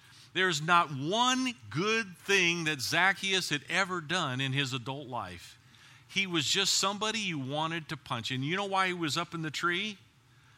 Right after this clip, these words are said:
'Cause if he knew he was in that crowd trying to see Jesus go by that sycamore tree that day, guess what would have happened?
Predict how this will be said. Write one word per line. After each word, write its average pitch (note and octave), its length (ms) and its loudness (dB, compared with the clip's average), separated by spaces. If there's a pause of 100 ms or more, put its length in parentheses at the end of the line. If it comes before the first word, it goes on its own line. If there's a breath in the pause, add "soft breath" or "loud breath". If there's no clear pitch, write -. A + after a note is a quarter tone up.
(380 loud breath)
'Cause C#3+ 160 -2
if F3+ 240 2
he A#3+ 160 2
knew A#3+ 220 2
he G#3+ 160 2
was F3 220 0
in F3+ 140 4
that D#3+ 220 2
crowd F3 400 4
trying D3 260 0
to C#3 40 -2
see D3+ 220 -2
Jesus C#3+ 440 -2
go C#3 160 -6
by C#3 280 2
that B2 240 0
sycamore C3 520 -2
tree A2 300 -6
that G2 260 -6
day, G#2 360 -4 (420 loud breath)
guess F#3+ 240 0
what G3+ 160 -2
would E3 160 -2
have C#3 80 2
happened? B2 460 0